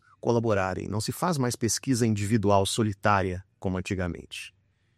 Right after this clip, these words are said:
Reunir essas pessoas, encontrar o modelo melhor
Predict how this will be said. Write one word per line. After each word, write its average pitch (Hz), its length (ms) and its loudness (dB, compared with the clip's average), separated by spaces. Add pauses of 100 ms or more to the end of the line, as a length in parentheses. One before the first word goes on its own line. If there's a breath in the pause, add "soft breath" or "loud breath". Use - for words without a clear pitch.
(140)
Reunir 117 400 2
essas 151 200 2
pessoas, 117 840 0 (180)
encontrar 120 800 0 (300)
o 110 380 -2
modelo 117 520 2
melhor 113 680 2